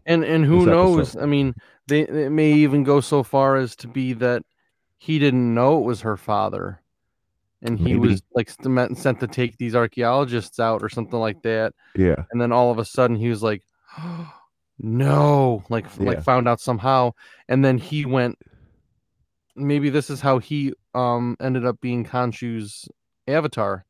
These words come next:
Speaker 1: because maybe he turned on his group or he, he tried to get out of it before, like, he found, like, maybe he realized it before he did the act and was
Speaker 2: Mm-hmm.
Speaker 1: like, "Oh my God, you're Layla's dad," or something like that. And then he tried to turn on his group,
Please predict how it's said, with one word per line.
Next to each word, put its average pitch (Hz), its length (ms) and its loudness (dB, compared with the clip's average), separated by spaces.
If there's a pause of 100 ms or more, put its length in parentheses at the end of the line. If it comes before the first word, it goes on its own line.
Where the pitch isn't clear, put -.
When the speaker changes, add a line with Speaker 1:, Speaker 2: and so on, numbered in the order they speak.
(500)
Speaker 1:
because 127 200 -4
maybe 120 260 0
he 120 80 -6
turned 127 320 -4
on 120 160 0
his 113 200 -4
group 127 360 -4
or 113 100 -4
he, 110 260 -8 (100)
he 117 320 -10 (840)
tried 127 440 0
to 123 100 0
get 113 220 0
out 127 200 6
of 113 160 0
it 113 240 -2
before, 120 440 -2
like, 117 140 -4
he 123 120 -8
found, - 200 0
like, 139 120 -2
maybe 185 260 4
he 170 120 0
realized 160 480 0
it 123 60 -12
before 131 280 -4
he 127 100 -4
did 117 260 0
the 117 180 -2
act 117 360 -6 (280)
and 98 160 2
was 95 160 6
Speaker 2:
Mm-hmm. 101 80 2
Speaker 1:
like, 113 200 -2
"Oh 123 60 -6
my 123 120 0
God, 120 240 -2
you're 113 140 -6
Layla's 113 360 -4
dad," 117 260 -2
or 110 60 -4
something 120 260 -8
like 107 160 -6
that. 120 260 -2 (720)
And 135 160 0
then 127 120 0
he 123 100 -2
tried 120 320 -2
to 113 60 -8
turn 135 300 -2
on 113 140 0
his 107 180 -6
group, 127 340 -4